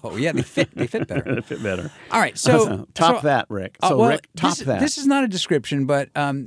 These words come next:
Speaker 1: since we, we can't resist making fun of those smarty pants
Speaker 2: Mm-hmm.
Speaker 1: psalms, as one of our good psalms said.
Speaker 2: Okay.
Speaker 1: So here's something from a psalm. Um, it, this was a person, the wr-, so the,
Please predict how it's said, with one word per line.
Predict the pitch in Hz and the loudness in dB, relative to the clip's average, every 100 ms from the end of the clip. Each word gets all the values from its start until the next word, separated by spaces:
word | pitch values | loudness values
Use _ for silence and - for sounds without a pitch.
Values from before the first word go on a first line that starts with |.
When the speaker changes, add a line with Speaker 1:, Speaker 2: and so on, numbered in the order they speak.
| - | -8
Speaker 1:
since | - 226 - | -2 -2 0
we, | 180 180 | -2 0
we | 175 180 | 0 0
can't | 208 196 | -2 -2
resist | 160 139 147 - | -2 -2 -2 0
making | 139 123 127 | 0 0 -2
fun | 127 | -4
of | 113 | -4
those | 107 | -4
smarty | - 147 131 | -2 0 0
pants | 120 110 104 | 0 -2 -4
Speaker 2:
Mm-hmm. | - - | -6 -4
Speaker 1:
psalms, | 104 98 101 | -2 -2 -4
as | 107 | -6
one | 117 | -6
of | 101 | -4
our | 98 | -4
good | 92 104 | -4 -6
psalms | - 90 87 | -4 -6 -6
said. | - 90 87 - - - | -6 -4 -6 -10 -10 -4
Speaker 2:
Okay. | 113 113 98 | -2 -2 -2
Speaker 1:
So | 113 170 | -2 0
here's | 185 330 | 2 2
something | - 269 208 190 | 2 0 0 -2
from | 180 151 | -2 -2
a | |
psalm. | 127 127 113 113 113 - _ - 123 - | -2 -2 -2 -2 -4 -6 _ -20 -20 -8
Um, | 120 107 95 92 95 - - - _ _ - | -4 -2 -4 -6 -10 -14 -20 -20 _ _ -4
it, | 185 | -2
this | 156 277 339 | 0 -2 0
was | 320 | -2
a | 294 | -2
person, | - - 202 196 185 170 160 - _ | -4 0 0 2 0 0 -2 -6 _
the | - 131 | -6 -2
wr-, | 123 139 - | 0 -2 0
so | 185 269 | 0 2
the, | 233 - | 2 0